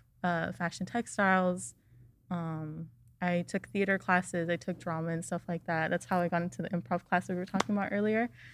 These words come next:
Um, and then a friend of mine, her name is Sam, um, she just kind of drew, she's, like, dragged me to, like, like, all these film classes, um, during my senior year. I'm really grateful for that because I was like, "Damn, like, this is,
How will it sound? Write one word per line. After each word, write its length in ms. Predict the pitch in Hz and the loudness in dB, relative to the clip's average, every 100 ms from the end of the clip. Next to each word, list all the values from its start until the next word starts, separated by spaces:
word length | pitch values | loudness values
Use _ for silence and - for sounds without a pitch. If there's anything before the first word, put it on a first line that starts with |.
| - - - - | -20 -20 -16 -2
Um, 580 | 196 180 165 170 190 190 - - | 4 4 4 2 0 -2 -10 -2
and 220 | - 196 185 | 4 6 6
then 300 | 180 180 - | 6 4 0
a 40 | |
friend 300 | 196 220 247 | 4 8 8
of 200 | 226 - | 6 2
mine, 360 | 180 170 175 185 | -2 0 0 0
her 160 | 185 | 0
name 160 | 190 185 | 0 0
is 100 | 180 | -2
Sam, 560 | - 175 165 160 170 180 _ - - _ _ - | -6 -6 -4 -4 -6 -10 _ -20 -20 _ _ 2
um, 220 | 185 180 | 4 4
she 160 | - | 2
just 160 | 240 294 | 4 6
kind 180 | 269 240 | 6 6
of 80 | 175 | 4
drew, 360 | - 180 185 - | 2 4 6 4
she's, 240 | - - 196 | 0 -2 2
like, 180 | 196 - | 2 2
dragged 320 | 196 180 185 | 4 4 4
me 140 | 180 | 2
to, 220 | 170 - | 0 -2
like, 320 | 180 170 - - _ | 0 -2 -4 -14 _
like, 240 | 202 185 175 | -4 -2 0
all 100 | 175 | 0
these 200 | 180 180 | 0 -2
film 200 | - 175 | -4 -4
classes, 540 | - 180 - 185 180 - _ _ _ _ - | -2 -4 -2 -4 -4 -8 _ _ _ _ -2
um, 500 | 185 165 160 170 175 - _ - | 0 2 0 -2 -6 -10 _ 0
during 160 | 202 190 | 2 4
my 100 | 175 | 2
senior 340 | - 190 175 | 0 0 2
year. 100 | 165 | 2
I'm 100 | 214 | 6
really 220 | 269 254 | 8 8
grateful 260 | 190 - - | 6 2 0
for 160 | 202 | 2
that 240 | 202 208 - | 4 4 2
because 260 | 196 190 185 | -2 0 2
I 40 | |
was 140 | 190 | 0
like, 180 | 185 180 | 0 -2
"Damn, 200 | 185 175 | -2 -2
like, 220 | 175 175 - | -2 -6 -4
this 160 | 214 | -2
is, 200 | 240 208 | -2 -2